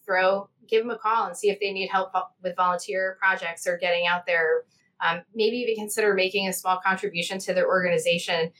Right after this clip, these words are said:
uh, 'cause some of those little land trusts, they, they need, even a little bit helps, um, t-, to make sure that their lands are, um, and their trails are open to the public, um,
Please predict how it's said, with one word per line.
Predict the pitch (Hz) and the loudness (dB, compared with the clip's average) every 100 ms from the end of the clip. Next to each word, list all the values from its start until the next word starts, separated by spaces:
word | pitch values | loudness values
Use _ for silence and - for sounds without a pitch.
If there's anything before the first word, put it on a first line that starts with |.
| - _ | -20 _
uh, | 170 165 160 - - | 0 0 0 -6 -10
'cause | 185 | -4
some | 208 247 | 0 2
of | |
those | 214 190 185 | 2 2 2
little | 202 | 0
land | 202 190 | 0 0
trusts, | 277 190 - - | 0 -4 -4 -6
they, | 190 180 170 - | -2 0 -2 -4
they | 180 175 | -2 0
need, | 175 185 185 - _ - _ | 0 2 2 0 _ -20 _
even | 240 240 | -2 2
a | 233 | 4
little | 208 440 277 | 4 4 2
bit | 185 - | 0 0
helps, | 185 180 - - 196 | 0 0 -2 -8 -2
um, | 185 175 170 185 - | 0 0 -2 -8 -6
t-, | - - - _ _ _ - | -2 -2 -4 _ _ _ -10
to | 196 | -4
make | 185 185 | 0 0
sure | - 208 | 0 0
that | 185 175 | 0 0
their | 185 180 | 2 2
lands | 165 175 175 | 2 2 2
are, | 170 165 175 - - | 2 2 0 -4 -4
um, | 175 165 170 | 2 2 2
and | 170 180 | 0 -4
their | 170 | -4
trails | - 180 180 | -2 -2 -2
are | 170 160 160 - _ _ - | 0 0 -2 -6 _ _ 0
open | 254 240 240 | 0 2 -2
to | 240 | -2
the | 220 | -2
public, | 233 220 208 196 180 | 0 2 2 0 0
um, | 156 151 | 0 0